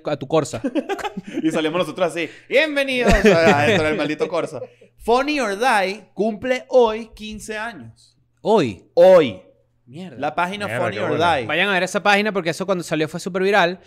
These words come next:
Speaker 1: El video de Will Ferrell con una niñita.
Speaker 2: Es, es, es exactamente el video que pone
Speaker 1: Ajá.
Speaker 2: para celebrar los quince años. Que es la hija de, de,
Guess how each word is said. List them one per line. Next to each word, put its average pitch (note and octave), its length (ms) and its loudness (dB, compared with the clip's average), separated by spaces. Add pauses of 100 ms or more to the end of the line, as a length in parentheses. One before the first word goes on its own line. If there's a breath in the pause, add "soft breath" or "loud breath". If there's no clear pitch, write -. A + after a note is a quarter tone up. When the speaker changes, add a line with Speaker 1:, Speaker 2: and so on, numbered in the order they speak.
(200 soft breath)
Speaker 1:
El D3+ 140 -2
video D3+ 180 4
de E3+ 140 2
Will D#3+ 140 -2
Ferrell F3 260 0
con D#3+ 100 -10
una D3 100 -6
niñita. D3+ 460 -6
Speaker 2:
Es, E3 180 -4 (240)
es, F#3 220 -10
es G#3 160 -8
exactamente B3 680 -4
el A#3+ 80 -8
video G#3 220 -8
que G#3+ 120 -10
pone G3+ 320 -6
Speaker 1:
Ajá. G#3 260 -6 (100)
Speaker 2:
para F3+ 380 -2
celebrar E3+ 440 -8
los F#3+ 100 -12
quince F3+ 320 -16
años. C#3 320 -16 (160)
Que E3 60 -10
es D#3 60 -10
la F3+ 160 -2
hija F#3 360 -4
de, D3+ 640 -4
de, B2+ 880 -8